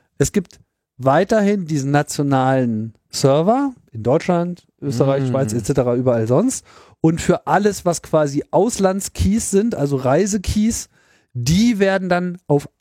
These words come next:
Speaker 1: einen gemeinsamen E-U-Server gepackt.
Speaker 2: Aber da musst du trotzdem immer auch, müssen ja alle trotzdem auf den E-U-Server zugreifen.
Speaker 1: Genau, das heißt, die Apps werden dahingehend geändert werden, dass sie dann halt zusätzlich zu dem,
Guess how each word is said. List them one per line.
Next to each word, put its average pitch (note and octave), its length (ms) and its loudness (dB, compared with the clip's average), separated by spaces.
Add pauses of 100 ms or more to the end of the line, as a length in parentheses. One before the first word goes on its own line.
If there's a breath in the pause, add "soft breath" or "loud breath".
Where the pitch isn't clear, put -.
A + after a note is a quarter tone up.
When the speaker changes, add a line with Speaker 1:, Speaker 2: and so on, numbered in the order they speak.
Speaker 1:
einen G3 560 0
gemeinsamen D#3+ 840 0
E-U-Server C#3+ 1080 0
gepackt. - 520 -8 (480)
Speaker 2:
Aber B2+ 140 0
da B2 60 2
musst C#3 200 -2
du D#3 60 2
trotzdem B2+ 500 -2
immer B2 400 2
auch, A2 240 -2 (160)
müssen B2+ 280 -4
ja A#2 100 2
alle D3 180 2
trotzdem C#3+ 380 -4
auf - 160 -6
den A#2 160 -4
E-U-Server A#2 640 0
zugreifen. A2 640 -8 (300)
Speaker 1:
Genau, F3 280 2
das C#3 160 -2
heißt, E3 240 -2
die E3+ 80 0
Apps E3+ 240 -4
werden D#3 220 -2
dahingehend D3 500 -2
geändert F#3+ 540 -2
werden, G#3 260 0
dass E3 160 0
sie D#3+ 120 -4
dann D3+ 220 0
halt C3+ 260 0
zusätzlich A3 840 -2
zu - 120 -10
dem, C#3 180 -2